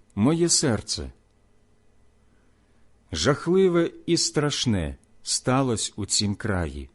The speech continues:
Пророки пророкують іменем неправди, священники правлять, як хочуть.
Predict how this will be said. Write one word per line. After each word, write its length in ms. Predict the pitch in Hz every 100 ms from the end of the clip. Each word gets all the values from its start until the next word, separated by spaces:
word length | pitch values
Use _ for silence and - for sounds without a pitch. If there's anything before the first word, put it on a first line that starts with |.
| _ _ _ _ _ _ _ _ _ _ _ _ _ _ _
Пророки 680 | - 131 151 214 208 131 92
пророкують 1000 | - 131 143 160 160 220 208 185 175 - _ -
іменем 580 | 156 190 180 180 170 156
неправди, 840 | 165 - 139 120 92 78 80 69 - _ _ - -
священники 920 | - 151 165 - 208 208 196 180 196
правлять, 760 | 160 127 123 117 120 113 - - -
як 300 | 104 165 175
хочуть. 680 | - 127 113 - 78 71